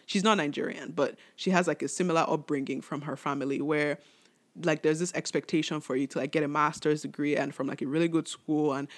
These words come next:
all of that. And I'm like, that's, like, a side pressure for me. It's also, like, my parents have expressed that openly multiple times, but it's also, like, for me, like, at the end of the day, like, I've put all this blood, sweat, and tears and hives. I always have to mention the hives, because every time I take the allergy pill,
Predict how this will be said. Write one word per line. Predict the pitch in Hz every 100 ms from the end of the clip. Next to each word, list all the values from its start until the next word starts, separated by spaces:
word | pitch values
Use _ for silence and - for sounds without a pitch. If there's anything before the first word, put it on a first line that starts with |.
| -
all | 156 165
of | 151
that. | 156 143
And | 175
I'm | 175
like, | 180 170 -
that's, | 226
like, | 302 -
a | 165
side | - 160 170 180
pressure | 143 151 - 165
for | -
me. | 139 143 151 180 - - -
It's | 165
also, | 190 185 202
like, | 160 -
my | 175
parents | - 202 185
have | 175 156 -
expressed | 156 - - 170 165
that | 160 143 175
openly | 170 156 147 143
multiple | 151 151 - 156
times, | 151 135 139 139
but | - 165
it's | 165 -
also, | 180 180 196 185
like, | 160 151 - _ _ _ _
for | - 170
me, | 165 180 180
like, | 151 147 - -
at | 175
the |
end | 196
of |
the | 170
day, | 151 160
like, | 156 151
I've | 151 -
put | 196 -
all | 175 170
this | 170
blood, | 151 156 160 -
sweat, | 175 160
and | 139
tears | - 160 156
and | 147
hives. | 156 156 147 151
I |
always | 165 190
have | 202
to | -
mention | 165 175 170
the | 147
hives, | 151 139
because | 143 - 139 135 143 -
every | 175
time | 185 190
I | 165
take | 175 175
the |
allergy | 143 156 156 160
pill, | - 147 139